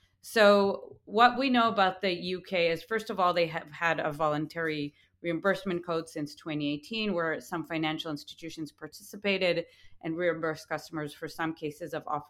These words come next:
authorized fraud. And then recently, in last year and a half, there have been conversations where the payment systems regulator has introduced new legislation, which now we know is going to be into, in effect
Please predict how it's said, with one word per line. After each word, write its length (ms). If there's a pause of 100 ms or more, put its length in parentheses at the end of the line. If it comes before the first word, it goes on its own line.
(100)
authorized 520
fraud. 420 (460)
And 240
then 320
recently, 480
in 100
last 300
year 100
and 80
a 40
half, 220
there 120
have 220
been 160
conversations 840
where 140
the 80
payment 480 (340)
systems 460
regulator 560
has 180
introduced 460
new 120
legislation, 920 (280)
which 240
now 260
we 120
know 300
is 160
going 380
to 120
be 520
into, 520 (140)
in 160
effect 600